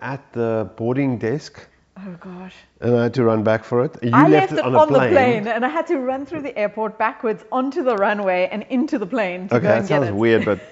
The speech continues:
Speaker 1: that's, that's, uh, Borneo.
Speaker 2: <laughs> That's what happens in Borneo.
Speaker 1: <laughs>
Speaker 2: But other things that also take up a lot of space is our little drone that we travel
Speaker 1: Well,
Speaker 2: with.
Speaker 1: electronics generally is a problem. I mean, we, we travel with very compact, it's not like, we don't even travel with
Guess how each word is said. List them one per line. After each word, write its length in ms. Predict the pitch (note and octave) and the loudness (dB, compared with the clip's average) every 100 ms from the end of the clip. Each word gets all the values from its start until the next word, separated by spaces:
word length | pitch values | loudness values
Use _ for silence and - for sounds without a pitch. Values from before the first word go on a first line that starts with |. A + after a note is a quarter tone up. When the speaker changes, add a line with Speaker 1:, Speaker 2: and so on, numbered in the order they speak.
| - | -6
Speaker 1:
that's, 340 | G#2 G#2+ - - - - _ | -4 -6 -16 -20 -20 -20 _
that's, 320 | C#2+ F2 - | -6 -6 -4
uh, 80 | G2 | -6
Borneo. 360 | F2 F2 E2+ D2+ - | -4 -4 -6 -10 -14
Speaker 2:
<laughs> 100 | - | -6
That's 180 | C4 C#4+ | -4 -2
what 80 | |
happens 280 | B3+ A#3 G3 | -4 -2 -4
in 140 | G3+ F#3 | -4 -4
Borneo. 460 | G3 F#3+ F#3 F3+ A3 - - | -4 -4 -6 -6 -8 -12 -16
Speaker 1:
<laughs> 160 | - D#4 - - - - E4+ - | -8 -8 -8 -20 -20 -20 -12 -6
Speaker 2:
But 160 | C4+ | -4
other 220 | B3+ D4 | -2 -4
things 240 | D4+ C#4+ C4+ | -4 -6 -6
that 100 | A#3+ | -6
also 180 | A#3 A#3+ | -8 -10
take 220 | A#3 A3+ | -8 -8
up 80 | G3+ | -8
a 40 | |
lot 140 | F#3+ | -8
of 60 | F#3 | -10
space 320 | - G3+ G3 - | -10 -8 -8 -10
is 180 | F3+ | -10
our 200 | E3+ E3 | -6 -6
little 200 | E3+ E3+ E3 | -6 -6 -6
drone 340 | F3 F3 C4 B4 _ _ _ _ _ - | -6 -6 -8 -12 _ _ _ _ _ -6
that 200 | F#3+ F#3 | -6 -4
we 280 | F3+ F#3 F3+ | -4 -4 -4
travel 260 | G#3 E3+ | 0 0
Speaker 1:
Well, 60 | G#3 | 2
Speaker 2:
with. 60 | E3+ | 2
Speaker 1:
electronics 500 | F#3 - E3 G3 - | 0 0 -2 -2 -2
generally 360 | B2+ A#2 B2+ G2+ | -2 -2 0 -2
is 120 | G2+ | -4
a 60 | |
problem. 540 | G#2 E2+ D#2 C2 C#2+ E2+ _ - | -8 -10 -10 -12 -14 -18 _ -14
I 40 | F#2+ | -10
mean, 280 | F#2 F#2 F2 | -8 -8 -6
we, 220 | A2+ A2 | -4 -4
we 100 | G#2+ | -4
travel 320 | A#2 A#2 A2 | -4 -4 -2
with 160 | G#2 F2+ | -4 -2
very 200 | G2+ G#2+ | -2 -2
compact, 500 | - G#2 G2 G2 - | -4 -8 -6 -8 -8
it's 320 | F#2 - F#2+ | -10 -10 -10
not 140 | A#2 | -12
like, 100 | F2+ | -12
we 120 | F2+ G#2 | -10 -6
don't 160 | E3 | -4
even 180 | C3 F#2+ | -6 -8
travel 280 | F#2 F#2+ G2 | -8 -8 -6
with 180 | F2+ | -8